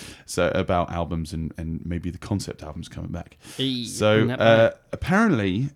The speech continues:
Speaker 1: last year across, uh, all audio streaming platforms through Spotify, Apple Music, and Deezer, uh,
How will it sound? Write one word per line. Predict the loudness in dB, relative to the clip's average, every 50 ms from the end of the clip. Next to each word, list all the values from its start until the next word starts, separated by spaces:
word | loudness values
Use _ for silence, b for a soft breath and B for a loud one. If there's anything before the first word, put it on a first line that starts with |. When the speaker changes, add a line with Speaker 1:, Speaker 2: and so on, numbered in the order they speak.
| _ -2
Speaker 1:
last | 2 2 2 2 0 -2 -2 0
year | 0 2 2 2 0 -2 -4 -6
across, | -8 -8 -2 0 2 4 4 4 2 -2 -8 -12 -4 0
uh, | 2 2 2 2 2
all | 2 4 6 6 6 6 6 4 4 4 2
audio | 4 4 4 4 2 2
streaming | 0 -2 -2 0 2 2 2 0
platforms | -2 -2 -2 -2 -2 -4 -4 -2 0 2 2 0 0 -2
through | -6 -8
Spotify, | -10 -6 -4 -4 -2 -2 -2 -2 -2 -2
Apple | -2 -2 -2 -2
Music, | -2 -2 -2 -2 -4
and | -6 -4 -2
Deezer, | 0 2 2 0 0 -2 -2 -2
uh, | -2